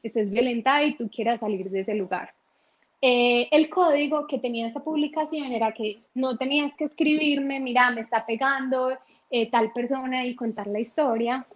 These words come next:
porque muchas veces eso, eso lo ve la persona que te, que te está generando esta violencia en casa o este abuso.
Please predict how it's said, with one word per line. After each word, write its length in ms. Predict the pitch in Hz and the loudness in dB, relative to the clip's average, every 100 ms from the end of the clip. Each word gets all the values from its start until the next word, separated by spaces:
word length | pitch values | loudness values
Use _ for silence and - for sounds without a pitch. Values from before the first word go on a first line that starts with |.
| _ | _
porque 280 | - 220 220 | -16 -6 -4
muchas 360 | 214 202 226 220 | -4 -4 -4 0
veces 300 | 247 247 254 | 0 0 -2
eso, 240 | 247 254 247 | -4 -4 -4
eso 220 | 233 240 | -2 0
lo 160 | 220 | 2
ve 140 | 208 196 | 2 0
la 140 | 190 | 0
persona 360 | 247 247 196 202 | -2 -4 -4 -6
que 140 | 247 | -6
te, 400 | - 214 190 196 _ - - _ | -4 -2 -2 -6 _ -14 -14 _
que 120 | 226 | -2
te 100 | 220 | -2
está 240 | 208 - 208 | -2 -2 -2
generando 520 | 233 247 214 202 196 | 0 2 0 0 -4
esta 500 | 214 - 247 247 240 | -4 -4 0 0 0
violencia 680 | 233 226 226 214 202 202 226 | 0 0 2 0 0 0 -2
en 80 | 247 | 0
casa 580 | 277 240 220 226 240 _ _ _ - | 2 2 2 -2 -6 _ _ _ -6
o 100 | 220 | -4
este 240 | 214 - | -4 0
abuso. 580 | 247 294 285 - 254 254 | 2 4 2 2 -2 -2